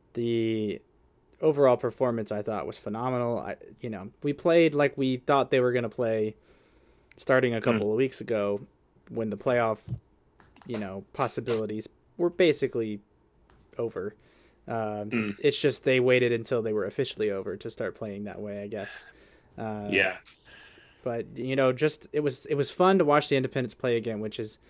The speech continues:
Speaker 1: uh, not been something you could say for a while.
Speaker 2: Yeah, it was, uh, exactly that. It was just, uh, it was a little bit nervy of a first half, I felt like.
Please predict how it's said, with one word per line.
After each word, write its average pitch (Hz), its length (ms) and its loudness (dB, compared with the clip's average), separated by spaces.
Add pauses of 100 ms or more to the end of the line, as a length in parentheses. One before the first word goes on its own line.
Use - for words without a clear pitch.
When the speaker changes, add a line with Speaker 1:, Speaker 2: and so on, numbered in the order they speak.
(380)
Speaker 1:
uh, 107 340 -2
not 120 240 -2
been 123 120 -2
something 117 280 -4
you 110 100 -6
could 104 160 -12
say 107 300 -4
for 104 180 -8
a 104 60 -4
while. 60 380 -10 (920)
Speaker 2:
Yeah, 120 560 4
it 101 100 0
was, 123 360 -2
uh, 117 580 4 (920)
exactly 123 540 4
that. 120 260 6
It 107 100 0
was 117 140 -8
just, 117 320 -6
uh, 117 340 -2
it 160 100 0
was 180 120 8
a 190 60 10
little 254 160 8
bit 247 180 6
nervy 131 600 6
of 196 120 4
a 190 80 4
first 196 360 0
half, 190 260 2
I 196 100 -2
felt 208 300 -2
like. 208 400 -6